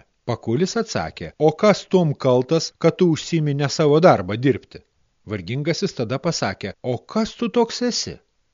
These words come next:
„Aš esu savo šeimininko talentas,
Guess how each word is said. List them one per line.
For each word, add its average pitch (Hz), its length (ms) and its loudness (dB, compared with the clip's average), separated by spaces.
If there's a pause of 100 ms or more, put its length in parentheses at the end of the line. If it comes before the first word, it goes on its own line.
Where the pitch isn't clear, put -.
(220)
„Aš 165 220 -2
esu 233 260 -2
savo 156 360 -4
šeimininko 156 680 -4
talentas, 139 680 0